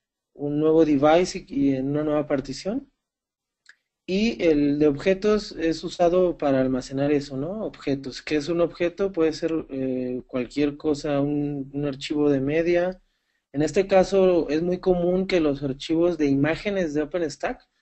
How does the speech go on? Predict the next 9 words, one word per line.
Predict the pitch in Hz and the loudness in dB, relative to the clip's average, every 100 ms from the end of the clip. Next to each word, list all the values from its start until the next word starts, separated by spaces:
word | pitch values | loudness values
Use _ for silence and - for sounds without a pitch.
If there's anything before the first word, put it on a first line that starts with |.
| _ _ _ _ - | _ _ _ _ -4
es | 135 | -2
decir, | 143 160 151 | -2 0 2
los, | 151 139 - 131 | 2 0 -6 -2
los | 131 - | -2 -2
iso, | 156 190 - 175 | -4 -4 0 2
la, | 156 139 127 123 | 4 4 2 0
las | 127 135 | -2 -2
imágenes | 135 147 185 175 160 | -2 -2 -2 -2 -2
booteables | 131 127 - 143 165 170 175 - | -2 -4 2 2 4 0 -2 -10